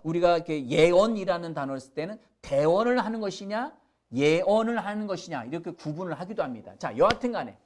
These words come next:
세 가지 직분을 맡은 자에게 특별히 머리에 기름을 발랐습니다. 자, 왕이 생겼어요. 왕으로 뽑혔어요. 어, 아버지가 왕이어서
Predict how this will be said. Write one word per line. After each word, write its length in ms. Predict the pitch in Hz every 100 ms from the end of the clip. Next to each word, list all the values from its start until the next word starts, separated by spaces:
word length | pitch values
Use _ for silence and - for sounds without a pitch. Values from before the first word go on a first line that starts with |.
| _ _ _ _ _ _
세 400 | - 254 262 269
가지 340 | 269 262 262
직분을 600 | - 202 - 247 247 247
맡은 560 | 220 175 - 202 202 196
자에게 920 | 190 180 175 175 196 220 240 269 269 _ _
특별히 720 | 254 240 - 233 226 233 240
머리에 500 | 208 143 147 165 175
기름을 420 | - 151 151 160
발랐습니다. 680 | 151 127 127 - 104 87 98 _ _
자, 300 | 185 135 - _ _ _ - _ _ _ -
왕이 340 | 135 170 226
생겼어요. 560 | 220 240 220 - 127 98 _ _ -
왕으로 440 | 139 170 196 190
뽑혔어요. 500 | 240 240 226 - 120 95 _ _
어, 180 | 113 98 _ _
아버지가 840 | 135 165 208 208 214 220 226 226
왕이어서 640 | 180 156 190 185 180 220